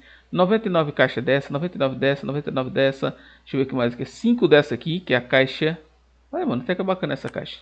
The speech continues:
Uma roupinha aqui dentro. Deixa eu ver o que mais. Cinco, cinco, cinco. E, é claro, cinco comidas de pet, que eu não sei pra que isso. Login acumulativo, mano. Isso aqui é outro evento também que tá tendo, onde você vai tá coletando mais dessas moedinhas.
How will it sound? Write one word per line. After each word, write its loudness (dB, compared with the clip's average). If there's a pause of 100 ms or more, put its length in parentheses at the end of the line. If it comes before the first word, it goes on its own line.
(140)
Uma -6
roupinha -6
aqui -10
dentro. -6 (380)
Deixa -6
eu 0
ver -2
o -10
que -8
mais. -4
Cinco, -8
cinco, -10
cinco. -6 (260)
E, 0
é 2
claro, 2
cinco -12
comidas -4
de -6
pet, -6
que -8
eu -8
não -8
sei -8
pra -10
que -8
isso. -16 (360)
Login 6
acumulativo, 0
mano. 0
Isso -4
aqui 0
é 6
outro 2
evento -2
também -2
que -18
tá 2
tendo, -4 (280)
onde 0
você 0
vai 4
tá 0
coletando -2
mais 4
dessas -2
moedinhas. -2